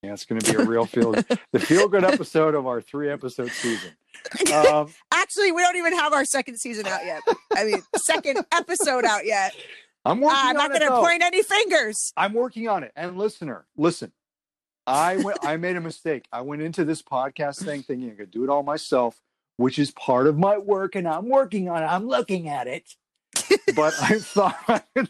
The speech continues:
Speaker 1: do it all
Speaker 2: Are you looking
Speaker 1: myself.
Speaker 2: Are you looking at your room behind you? Because it's a fucking dump.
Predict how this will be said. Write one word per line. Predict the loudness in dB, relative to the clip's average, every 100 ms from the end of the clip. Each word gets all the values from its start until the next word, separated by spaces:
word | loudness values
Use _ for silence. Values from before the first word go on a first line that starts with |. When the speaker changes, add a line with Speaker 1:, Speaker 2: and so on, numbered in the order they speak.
| -2
Speaker 1:
do | 0
it | 2 2
all | 4
Speaker 2:
Are | 4
you | 6 4
looking | 2 4
Speaker 1:
myself. | 4 2 -2 _ _ _ _ 0
Speaker 2:
Are | 2
you | 4
looking | 2 4 4
at | 2 2
your | 4 6
room | 6 6 6
behind | 4 2 4
you? | 4 6
Because | 4 2 2
it's | 0
a | 2
fucking | 0 2 2 4
dump. | 4 2 -2